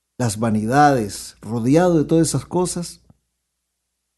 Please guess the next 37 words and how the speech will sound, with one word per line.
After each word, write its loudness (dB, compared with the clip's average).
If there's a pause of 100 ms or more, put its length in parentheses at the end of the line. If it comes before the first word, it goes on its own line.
(160)
porque 0
él 4
era 2
tutor 2
del 2
hijo 2
del 2
emperador, -2
entonces -2
él -4
tenía -4
acceso -4
a -12
todo -4
ese -6
tipo -6
de, -6 (680)
esa 0
vida. 0 (380)
Él 0
decidió 0
cambiar -2 (120)
y -8
se -6
fue -2 (220)
a -4
un 2
desierto -4
a -8
orar -4
y -2
a, -6
y -6
a -4
vivir -2
en 0
penitencia. -6